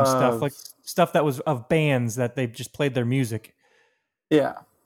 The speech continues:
Speaker 1: Whereas
Speaker 2: A
Speaker 1: the
Speaker 2: good example
Speaker 1: score
Speaker 2: is
Speaker 1: would be the music in the background that's playing, like, during a game where it's real intense.
Speaker 2: Like, yeah, like, real intense, or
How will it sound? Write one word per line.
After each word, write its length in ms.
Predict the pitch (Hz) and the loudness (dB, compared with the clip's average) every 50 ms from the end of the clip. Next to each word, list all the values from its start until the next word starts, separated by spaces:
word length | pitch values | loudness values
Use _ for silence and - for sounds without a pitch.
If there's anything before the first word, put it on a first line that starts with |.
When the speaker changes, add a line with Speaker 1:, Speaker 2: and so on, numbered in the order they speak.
| _ _ - | _ _ -6
Speaker 1:
Whereas 300 | 165 170 180 170 165 143 143 | 0 2 4 4 4 4 4
Speaker 2:
A 40 | |
Speaker 1:
the 60 | 127 143 | 4 4
Speaker 2:
good 80 | 165 160 | 4 4
example 420 | 135 123 147 151 302 294 247 165 | 4 4 4 6 6 8 8 8
Speaker 1:
score 260 | 151 135 139 170 202 | 8 6 6 4 2
Speaker 2:
is 240 | 208 190 170 - - _ _ _ _ _ _ _ | 0 -4 -6 -10 -14 _ _ _ _ _ _ _
Speaker 1:
would 220 | - 180 185 165 - | -2 -2 0 0 0
be 360 | 202 196 196 202 202 202 196 | 0 2 2 2 0 -2 -4
the 440 | - 180 202 202 202 202 196 175 - - _ _ _ _ _ _ _ _ - | -4 -4 -2 0 0 0 0 -2 -2 -6 _ _ _ _ _ _ _ _ -2
music 320 | 185 196 208 190 208 196 | 0 2 2 2 2 2
in 80 | 196 185 | 2 2
the 80 | 180 | 4
background 460 | 139 143 180 190 185 - 180 165 160 156 | 4 6 4 4 4 2 2 2 2 2
that's 100 | 147 131 | 0 0
playing, 560 | - - - 165 165 160 160 160 160 160 160 | -4 -8 -4 -2 0 0 0 0 -2 -2 -4
like, 300 | 156 147 143 139 - - | -2 -2 -2 -2 -2 0
during 260 | 131 143 147 151 151 147 | 2 2 4 4 4 2
a 60 | 139 | 0
game 500 | 123 120 147 156 151 135 123 117 110 113 | 2 2 2 4 4 4 2 0 0 0
where 140 | 113 113 113 | 0 0 0
it's 220 | 113 - - - | 0 -2 -2 0
real 180 | 147 160 147 127 | 2 4 4 4
intense. 640 | 110 - - 139 117 95 95 - 294 - - - - | 2 -2 -4 -6 -8 -8 -8 -12 -12 -12 -10 -8 -8
Speaker 2:
Like, 140 | 135 - - | -8 -6 -2
yeah, 340 | 151 135 139 131 120 120 117 | 0 2 2 4 2 2 0
like, 120 | 113 113 104 | 0 -2 -2
real 140 | 117 127 127 | -2 0 0
intense, 540 | 120 123 117 - 131 120 117 120 117 - - | 0 -2 -2 -2 -2 0 0 0 -2 -2 -2
or 260 | 127 117 113 110 - | -2 -2 -2 -4 -6